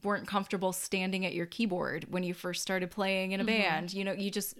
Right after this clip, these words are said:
Speaker 1: "I never thought about this." And that's, yeah, it's been interesting. You feel like you get to know people even better.
Speaker 2: Yeah.
Speaker 1: Yeah. So what's one of the questions that have come up?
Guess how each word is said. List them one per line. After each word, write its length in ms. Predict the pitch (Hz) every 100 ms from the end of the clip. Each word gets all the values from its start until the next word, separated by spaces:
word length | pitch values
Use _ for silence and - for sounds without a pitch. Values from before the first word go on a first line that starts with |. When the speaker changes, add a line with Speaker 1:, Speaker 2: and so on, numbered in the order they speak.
| -
Speaker 1:
"I 140 | 175
never 240 | 156 165
thought 220 | 185 262 320
about 240 | 190 170
this." 260 | - 165 -
And 300 | 196 190 185 - - - - _ _ -
that's, 360 | 240 262 - -
yeah, 200 | 240 185
it's 120 | 180
been 160 | 226 214
interesting. 440 | 202 196 - 175
You 120 | 175
feel 160 | 170 208
like 160 | 202
you 60 | 190
get 140 | 185 175
to 120 | 180
know 140 | 175
people 480 | 175 175 170 170 170
even 240 | - 185 185
better. 420 | 170 170 156 170 - _ _ -
Speaker 2:
Yeah. 360 | 196 170 151 185
Speaker 1:
Yeah. 340 | 196 165 - - - _ _ -
So 460 | - 214 208 196 - -
what's 320 | 190 196 208
one 140 | 226 214
of 80 |
the 80 | 196
questions 600 | 185 190 - 190 185 180
that 320 | - 175 170 - -
have 260 | 185 180
come 200 | - 190
up? 200 | 180 -